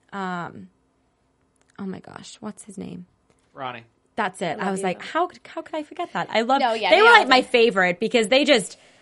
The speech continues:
Speaker 1: were crazy the whole time.
Speaker 3: Yeah.
Speaker 1: Um, but even
Speaker 3: Yeah, they
Speaker 1: them,
Speaker 3: all,
Speaker 1: they're
Speaker 3: they
Speaker 1: still,
Speaker 3: all
Speaker 1: and Snooki and Gianni are still really close to them. They would be the ones, Sammy and, uh, Ronnie would be the ones to babysit
Speaker 3: Yes,
Speaker 1: Lorenzo.
Speaker 3: last season,
Speaker 1: Snooki
Speaker 3: yes.
Speaker 1: said that.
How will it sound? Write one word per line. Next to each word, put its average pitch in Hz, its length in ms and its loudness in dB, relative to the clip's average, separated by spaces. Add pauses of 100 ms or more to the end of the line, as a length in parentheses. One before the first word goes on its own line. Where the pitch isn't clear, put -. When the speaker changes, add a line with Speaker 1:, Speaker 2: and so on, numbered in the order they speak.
(500)
Speaker 1:
were 196 120 0
crazy 190 440 0
the 160 120 -4
whole 196 200 0
time. 170 440 -6 (120)
Speaker 3:
Yeah. 208 560 0
Speaker 1:
Um, 185 220 -6
but 285 320 0
even 302 320 0
Speaker 3:
Yeah, 311 60 4
they 330 80 4
Speaker 1:
them, 320 100 4
Speaker 3:
all, 277 100 2
Speaker 1:
they're 254 120 4
Speaker 3:
they 247 60 -2 (120)
Speaker 1:
still, 302 220 4
Speaker 3:
all 233 100 -4 (240)
Speaker 1:
and 262 280 -2 (360)
Snooki 262 480 -4
and 226 300 -2
Gianni 226 420 -4
are 214 60 -2
still 226 260 -6
really 214 200 -2
close 254 260 -6
to 254 100 -10
them. 170 320 -4 (300)
They 202 160 0
would 220 180 0
be 220 80 -2
the 208 120 -2
ones, 196 560 -2
Sammy 220 360 0
and, 208 240 -4
uh, 196 300 0
Ronnie 240 280 0
would 220 140 0
be 226 80 -4
the 208 100 -2
ones 214 240 -4
to 196 300 -2 (340)
babysit 214 720 0
Speaker 3:
Yes, 190 160 -4
Speaker 1:
Lorenzo. 233 440 0
Speaker 3:
last 196 320 -4
season, 190 320 -12
Speaker 1:
Snooki 240 240 -2
Speaker 3:
yes. 233 120 -4
Speaker 1:
said 262 280 -4
that. 160 280 -4